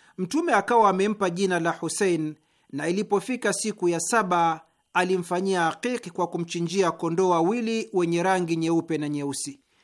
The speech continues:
Kisha alinyoa nywele zake na kutoa sadaka madini ya fedha iliyo na thamani ya wizani wa nywele hizo." Na hivi sasa, wapenzi wasikilizaji, ndivyo ilivyokuwa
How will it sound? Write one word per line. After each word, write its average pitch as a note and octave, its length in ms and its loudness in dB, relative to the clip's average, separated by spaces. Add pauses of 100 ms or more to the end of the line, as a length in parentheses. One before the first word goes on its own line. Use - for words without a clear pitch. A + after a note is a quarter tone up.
Kisha A#3 300 0
alinyoa F#3+ 440 2
nywele E3 320 0
zake G#3+ 400 0
na F3 120 0
kutoa E3+ 380 -2
sadaka E3 480 -2
madini D#3+ 440 -2
ya D3+ 100 -6
fedha D#3+ 580 0 (420)
iliyo G#3+ 440 2
na F3 160 0
thamani E3+ 800 0
ya E3 160 -2
wizani E3+ 500 2
wa D3 120 -4
nywele C#3 240 -4
hizo." C3 340 -12 (300)
Na G3+ 120 -2
hivi G#3+ 800 2
sasa, G3+ 400 0
wapenzi F3 320 0
wasikilizaji, G3 1000 -2
ndivyo G#3 840 0
ilivyokuwa E3 920 0